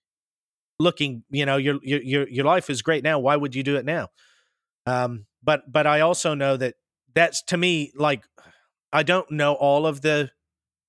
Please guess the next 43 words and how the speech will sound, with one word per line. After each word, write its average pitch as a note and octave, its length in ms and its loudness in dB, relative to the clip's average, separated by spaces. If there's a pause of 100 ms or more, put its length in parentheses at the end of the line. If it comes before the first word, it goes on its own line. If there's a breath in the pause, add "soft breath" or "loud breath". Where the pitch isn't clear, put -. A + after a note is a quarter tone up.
(120)
things D3+ 280 0
that C#3 120 0
went D3 160 0
on D3 160 2
around C#3 280 0
it, D3 100 -2
but, C#3+ 100 2
like, C3 200 0 (180)
Robin C3+ 320 0
Williams, C#3+ 480 -2 (460 soft breath)
oftentimes D3 580 0
those F3 220 0
people F3+ 320 -2
who D3+ 100 0
are D3 80 2
depressant, C#3 680 -4
like A2+ 260 -4
me, D#3+ 320 -2 (920)
on C#3 120 0
the C3 100 -2
outside, D#3 420 0
we're B2+ 140 -4
really B2 240 0
happy D3+ 360 0
and C#3 120 -4
bubbly D3+ 280 0
because C3+ 380 -6
we D#3 120 0
want D#3 340 -2
other E3 200 0
people C3 320 -6
to B2+ 120 -6
smile B2 480 -4
and B2+ 120 -4
laugh, B2 340 -4 (260)
and B2+ 80 -2
we C#3 100 0
want D#3+ 260 0
other D3+ 200 0
people B2 280 -6
to A#2+ 80 -6
have A#2+ 200 -2
joy. A2 320 -4